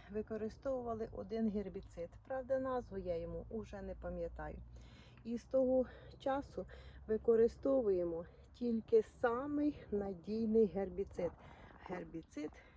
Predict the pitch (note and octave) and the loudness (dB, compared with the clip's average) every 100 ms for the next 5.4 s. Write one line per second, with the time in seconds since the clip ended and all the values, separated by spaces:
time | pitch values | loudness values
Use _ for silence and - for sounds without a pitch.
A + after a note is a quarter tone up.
0 | - F#3 - B3+ A3+ E3+ D#3+ E3 D#3 D#3 | -10 -6 2 2 2 0 2 2 0 -4
1 | C#3 - - - - - - - - - | -6 -8 -14 -14 -16 -20 -20 -20 -20 -20
2 | - - F3 - C#3+ - - - F3+ G3 | -8 0 0 0 -10 -16 -20 -16 -10 -10
3 | - E4 E4+ - - - G#3 G#3+ - A#3+ | -4 -2 -4 -8 -14 -6 -2 -2 -2 -4
4 | - E4 E4 - - - G3+ A3 G3+ F3+ | -4 -6 -6 -12 -20 -6 2 2 2 -2
5 | - D#3+ C#3+ - | -2 -6 -6 -8